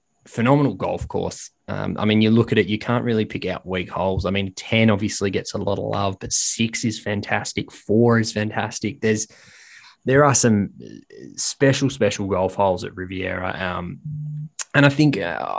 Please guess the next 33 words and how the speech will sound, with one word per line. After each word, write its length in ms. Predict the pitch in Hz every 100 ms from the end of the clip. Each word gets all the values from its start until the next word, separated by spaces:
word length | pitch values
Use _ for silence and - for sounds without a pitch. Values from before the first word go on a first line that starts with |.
| 60
I 80 | 120
actually 280 | 139 202 -
probably 560 | 175 151 123 113 92 _ _ _ _ _ _ _
felt 600 | - - - 113 110 107
like 460 | 113 104 95 - - _ _ _ _ _ -
this 320 | 110 110 -
is 140 | 107
a 80 | 104
course, 760 | - - 101 95 90 - - -
uh, 240 | 92 95 -
in 160 | 107
my 200 | 98 98
he-, 720 | - - - _ - - - _
so 320 | - - 95 95 - - - - -
I, 120 | 110
while 340 | 110 131 160
I 80 | 165
love 420 | 123 113 104 98
Riviera, 640 | 107 95 95 90 90 87 - _ _ _ _ _ _ _ _ _
I 200 | 92 101 - _ _
feel 420 | - - 143 143
like 320 | 139 117 - -
this 360 | 104 120 -
is 320 | 113 95 - -
one 280 | 98 104 101
of 120 | 92
the 80 | 101
tournaments 480 | - 98 98 90 110
where 160 | 104
I 80 | 92
missed 440 | 95 95 92 -
the 100 | -
fans, 640 | 98 - 95 95 151 160